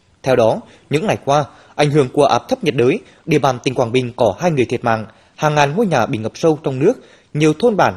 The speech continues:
bị chia cắt. Hiện vẫn còn một số thôn bản bị cô lập và ngập nước.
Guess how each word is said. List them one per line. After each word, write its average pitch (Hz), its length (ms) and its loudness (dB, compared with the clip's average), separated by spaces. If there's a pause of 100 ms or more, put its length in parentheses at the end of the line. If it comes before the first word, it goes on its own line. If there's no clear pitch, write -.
bị 120 120 0
chia 123 160 -2
cắt. - 180 0 (520)
Hiện 156 220 2
vẫn 202 260 0
còn 147 140 2
một 131 60 -2
số 123 180 -2
thôn 226 200 0
bản 120 280 2
bị - 160 -2
cô 175 100 0
lập 135 200 0 (140)
và 127 100 0
ngập 117 240 -4
nước. 185 120 2